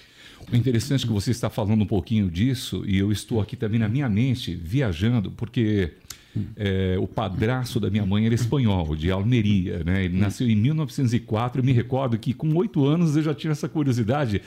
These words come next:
"Ô, vô, conta aqui pra gente como que era a rua que o senhor nas-, é, morava." Aí ele, "Rua El Falcón", né? <laughs> Eu tenho isso na minha memória, mas...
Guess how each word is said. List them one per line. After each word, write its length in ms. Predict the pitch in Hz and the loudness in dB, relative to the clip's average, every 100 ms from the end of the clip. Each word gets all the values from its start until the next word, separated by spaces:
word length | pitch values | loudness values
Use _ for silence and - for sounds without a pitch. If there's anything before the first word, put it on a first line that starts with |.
| - - - | -10 -20 -4
"Ô, 120 | 220 | -2
vô, 440 | 175 214 123 76 - - - | 0 0 0 -2 -6 -16 -4
conta 240 | 170 202 | -2 -2
aqui 100 | 190 | -2
pra 220 | 202 175 113 | -2 0 2
gente 500 | 127 175 131 113 110 - - - | 2 0 2 0 0 -4 -16 -4
como 220 | 156 185 | 0 0
que 100 | - | 0
era 120 | 180 165 | -2 0
a 220 | 139 127 | 0 0
rua 260 | 131 170 | 2 0
que 60 | - | -2
o 40 | |
senhor 240 | - 151 135 | -2 -2 2
nas-, 220 | 143 123 | 0 0
é, 240 | - 117 110 | 0 0 0
morava." 520 | 135 127 123 85 104 | 0 0 0 -2 -2
Aí 60 | |
ele, 200 | 139 117 - - - | -2 -4 -6 -18 -6
"Rua 400 | 110 117 196 151 | -4 0 0 2
El 200 | 156 147 | 2 0
Falcón", 840 | 147 127 113 139 147 113 80 78 | 0 0 0 2 2 2 0 -2
né? 100 | 78 90 - - - 160 - | 0 0 0 -4 0 0 0
<laughs> 560 | 170 - 180 202 196 - | -2 -4 -2 -2 0 0
Eu 80 | |
tenho 200 | 120 151 | 0 2
isso 120 | 156 151 | 2 2
na 60 | |
minha 140 | 151 156 | 2 4
memória, 600 | 160 135 135 127 92 87 | 4 4 4 2 2 2
mas... 400 | 92 156 170 - | 2 2 -2 -8